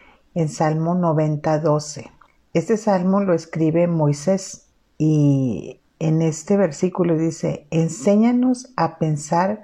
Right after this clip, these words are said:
cómo vivir para que nuestra mente se llene de sabiduría".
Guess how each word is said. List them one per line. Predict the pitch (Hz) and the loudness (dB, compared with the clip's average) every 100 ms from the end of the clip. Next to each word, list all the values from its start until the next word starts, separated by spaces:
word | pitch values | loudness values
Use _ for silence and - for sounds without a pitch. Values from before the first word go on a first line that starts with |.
| - - - - _ | -18 -20 -20 -20 _
cómo | 220 226 247 | 2 4 4
vivir | 240 185 175 170 151 - - _ _ | 2 2 4 4 2 -2 -20 _ _
para | - 156 151 | -2 0 0
que | 160 | 0
nuestra | 151 151 - 151 | 0 0 -4 -2
mente | 147 151 165 170 - 139 131 | 0 2 0 -2 -2 -2 -2
se | - - 156 143 | -8 0 0 2
llene | 151 143 143 | 0 0 2
de | 139 143 | 0 -2
sabiduría". | 143 139 139 131 135 135 | -4 -4 -2 -4 -4 -8